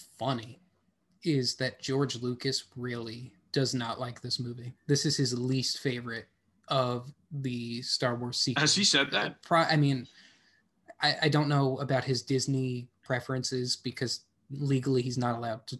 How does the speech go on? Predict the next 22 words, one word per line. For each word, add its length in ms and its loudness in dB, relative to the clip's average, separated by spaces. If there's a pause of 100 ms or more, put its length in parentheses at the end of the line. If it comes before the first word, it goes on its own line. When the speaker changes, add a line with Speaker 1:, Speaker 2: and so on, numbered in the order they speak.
(120)
Speaker 1:
talk 240 -4
about 220 -6
it, 160 -14
but 200 -2 (320)
he 180 2
has 120 4
hinted 800 2
numerous 540 4
times 400 -4
that 160 -4 (100)
Empire 480 2
is 140 0
his 160 0
least 400 -2
favorite 400 -2
Star 260 0
Wars 240 -2
movie 400 0
of 260 -2
the 220 -2
original 460 0
six. 540 -6